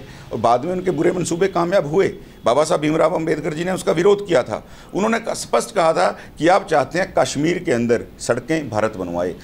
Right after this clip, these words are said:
कश्मीर की सुरक्षा भारत करे, खाद्यान्न की आपूर्ति भारत करे, लेकिन भारतीय वहाँ जा ना सके, special pass या permission के बिना जा ना सके, उसको एक तरह का वीज़ा लेना पड़े। यानी आप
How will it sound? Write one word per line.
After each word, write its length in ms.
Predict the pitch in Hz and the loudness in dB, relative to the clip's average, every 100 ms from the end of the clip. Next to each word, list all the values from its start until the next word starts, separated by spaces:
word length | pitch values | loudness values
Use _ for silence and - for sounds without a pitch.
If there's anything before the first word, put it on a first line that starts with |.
| - - | -8 -2
कश्मीर 380 | 143 147 170 170 | 0 0 -2 -2
की 140 | 175 | -4
सुरक्षा 380 | - 151 - 175 | -2 -2 2 2
भारत 320 | 117 117 110 117 | 2 0 -2 -2
करे, 220 | 123 107 - - - | 0 0 -4 -18 -6
खाद्यान्न 500 | 131 135 127 160 185 | -2 0 2 0 0
की 140 | 185 185 | -2 0
आपूर्ति 460 | 160 165 165 180 | 0 0 -2 -2
भारत 360 | 143 123 127 - | 0 0 -2 0
करे, 200 | 127 139 98 - - - - - - - - | 2 2 0 -6 -20 -20 -20 -20 -20 -20 -10
लेकिन 280 | 151 139 110 | -6 -4 -4
भारतीय 520 | 98 120 160 127 180 | 0 0 0 -2 -2
वहाँ 220 | 123 113 98 | -2 -2 -4
जा 260 | 104 127 | -2 -2
ना 140 | 107 87 | -2 -6
सके, 280 | - 131 104 | -6 -6 -6
special 380 | - 117 123 104 110 | -6 -6 -6 -4 0
pass 300 | 139 143 120 | 2 2 -2
या 120 | 117 | -4
permission 520 | - 110 127 127 151 | -4 -4 -4 -4 -4
के 160 | 127 117 | -4 -6
बिना 300 | 110 127 135 - | -4 -6 -6 -10
जा 160 | 107 139 | -6 -4
ना 120 | 123 | -4
सके, 220 | 104 - - - - - - | -8 -14 -20 -20 -20 -20 -14
उसको 160 | - 165 | -4 -2
एक 120 | 160 | 0
तरह 140 | 190 | 0
का 80 | 175 | 0
वीज़ा 280 | 165 180 185 | 0 0 0
लेना 200 | 156 113 | 0 -4
पड़े। 260 | - 90 - - - - - - | -6 -12 -14 -18 -20 -20 -18 -2
यानी 260 | 135 196 285 - - - - - 143 | 0 0 -2 -8 -20 -20 -20 -4 0
आप 380 | 156 202 220 | 4 2 2